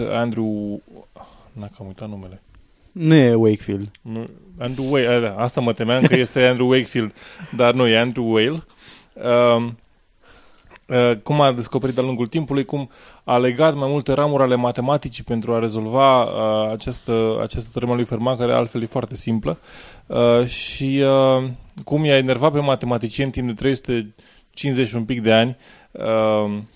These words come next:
Speaker 2: Asta e o altă metodă de a deveni nemuritor.
Speaker 1: Da, da. Nu, F-, Fermat o făcea intenționat, asta o să aflați în carte. Uh, zicea, "Am o demonstrație pentru asta, ia, zi-mi și tu, care crezi că e demonstrația?" Trimitea unui matematician.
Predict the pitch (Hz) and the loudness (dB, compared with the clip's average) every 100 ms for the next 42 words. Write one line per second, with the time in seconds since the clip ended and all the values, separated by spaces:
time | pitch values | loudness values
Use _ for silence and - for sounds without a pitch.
0 | _ _ _ _ _ 131 147 151 147 156 | _ _ _ _ _ -2 2 4 4 4
1 | 151 143 160 151 147 139 135 131 135 143 | 2 2 4 4 4 6 4 6 6 6
2 | 147 147 147 139 143 156 117 107 - 110 | 6 6 6 6 6 8 6 4 -6 4
3 | 123 107 101 110 113 107 - _ - - | 4 4 -4 0 0 -2 -14 _ -20 -20
4 | - - 151 131 120 143 139 - 131 151 | -10 0 2 2 0 -2 0 2 4 4
5 | 151 156 143 147 123 139 113 107 - 104 | 2 -2 -2 -2 0 0 0 -2 -6 -10
6 | 104 117 - 104 107 - 127 - - - | -6 -6 -4 -4 -4 -6 -16 -18 -20 -20
7 | _ 120 110 110 110 - 151 175 151 135 | _ 0 2 0 -2 0 2 2 -2 -2
8 | 135 - 160 131 127 120 139 127 127 123 | -4 -4 -4 -6 -8 -2 -2 -2 -4 -2
9 | 110 117 110 - 104 - 107 101 98 - | -4 -8 -12 -10 -10 -6 -6 -4 -8 -10
10 | 92 92 90 90 98 90 95 92 101 98 | -8 -6 -8 -6 -6 -4 -10 -6 -6 -2
11 | 98 95 95 95 92 92 - 95 | -4 -2 -4 -4 -6 -8 -6 -6